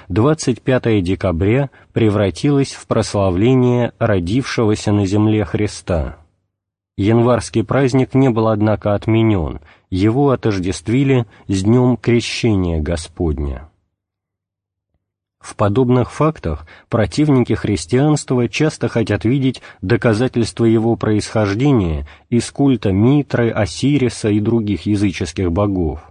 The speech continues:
Но следует помнить, что почти все праздники церкви возникли после того, как Евангелия были уже написаны,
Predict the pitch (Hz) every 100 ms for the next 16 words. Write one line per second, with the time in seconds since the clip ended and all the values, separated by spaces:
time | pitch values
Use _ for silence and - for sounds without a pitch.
0 | _ _ _ _ _ _ _ 107 110 -
1 | 120 110 110 113 - 151 131 90 73 -
2 | - _ - 120 104 117 110 - 123 -
3 | - 123 95 104 101 101 98 107 87 143
4 | 143 - 127 127 - - 104 117 113 127
5 | 127 127 123 - 131 - 104 92 101 101
6 | 139 151 - - 113 - 117 113 120 107
7 | 110 110 107 113 110 110 107 117 127 -
8 | 113 80 - 76 65 65